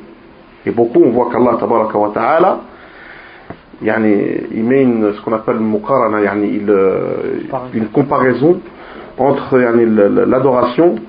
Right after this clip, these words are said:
Speaker 1: et la bonté envers les parents. Comme, "Anishkur li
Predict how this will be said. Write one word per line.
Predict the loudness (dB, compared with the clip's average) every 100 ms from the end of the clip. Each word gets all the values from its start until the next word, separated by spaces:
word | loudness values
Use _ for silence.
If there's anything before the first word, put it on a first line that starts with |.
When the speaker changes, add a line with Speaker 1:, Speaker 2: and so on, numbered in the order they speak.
| -18 -8 0
Speaker 1:
et | 2 4
la | 2
bonté | 2 0 2 2
envers | 2 0
les | 0
parents. | 0 -2 -6 -16 -20 -20 -20 -20 -4
Comme, | 0 2 0 -6 -14 -2
"Anishkur | 2 2 0 0 2
li | 4 2